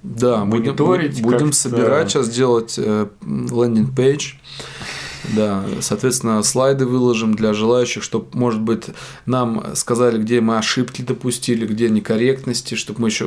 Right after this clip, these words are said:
Speaker 1: это лучше совершенствовали, чтоб, э, делали эти модели с-, э, идеальными.
Speaker 2: Хорошо, Жень, вот смотри, допустим, ну,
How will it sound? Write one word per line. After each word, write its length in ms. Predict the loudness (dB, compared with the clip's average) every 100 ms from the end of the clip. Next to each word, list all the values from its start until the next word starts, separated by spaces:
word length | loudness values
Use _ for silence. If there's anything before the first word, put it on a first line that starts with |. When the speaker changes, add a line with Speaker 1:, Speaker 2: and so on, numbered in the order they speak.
| -2
Speaker 1:
это 240 | -2 -2
лучше 220 | -2 0
совершенствовали, 880 | 0 0 0 2 2 0 0 0 0
чтоб, 280 | -2 -4 -8 -8
э, 560 | -8 -6 -2 0 0 -2 -8 -18 -16 -4
делали 400 | 2 4 4 2
эти 120 | 2
модели 340 | 0 2 2
с-, 120 | 0 -4
э, 300 | -6 -4 -2
идеальными. 640 | 2 4 4 2 -2 -6 -12 -20 -20 -20 -20 -20 -20 -20 -20 -20 -10
Speaker 2:
Хорошо, 380 | -2 0 0 0
Жень, 220 | 2 2 2
вот 160 | 0
смотри, 380 | 0 -2 0 0
допустим, 680 | 0 2 0 0 -2 -4 -4
ну, 420 | -2 0 0 -4